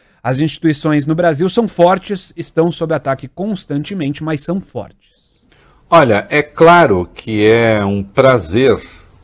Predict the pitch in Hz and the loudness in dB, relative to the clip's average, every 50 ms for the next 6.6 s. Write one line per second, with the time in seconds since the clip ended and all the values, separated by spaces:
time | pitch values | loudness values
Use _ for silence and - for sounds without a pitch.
0 | _ _ _ _ _ _ _ _ _ _ _ _ _ _ _ _ _ _ _ _ | _ _ _ _ _ _ _ _ _ _ _ _ _ _ _ _ _ _ _ _
1 | _ _ _ _ _ _ _ _ _ _ _ _ _ _ _ _ _ 95 87 95 | _ _ _ _ _ _ _ _ _ _ _ _ _ _ _ _ _ -12 -10 -10
2 | 101 101 _ _ _ _ 98 92 85 78 71 73 82 107 127 123 110 101 92 90 | -10 -12 _ _ _ _ -8 -6 -6 -8 -8 -8 -6 -4 -4 -6 -6 -6 -8 -4
3 | 92 104 120 120 110 _ _ _ _ _ _ _ _ _ _ _ _ _ _ _ | -2 -2 -2 -2 -6 _ _ _ _ _ _ _ _ _ _ _ _ _ _ _
4 | - 98 101 110 104 104 110 110 - 113 113 107 104 98 - - - 98 98 101 | -4 -2 -2 0 2 2 0 2 2 2 2 2 2 0 -4 -6 -6 -6 -6 -2
5 | - 139 147 151 139 120 123 131 - - 160 156 170 175 165 151 147 147 147 160 | -2 -2 0 2 2 2 2 0 -2 -4 -2 -2 0 -2 0 0 0 0 0 -2
6 | 156 156 151 156 151 170 170 156 123 101 87 78 | -4 -4 -6 -6 -6 -4 -4 -4 -4 -6 -8 -10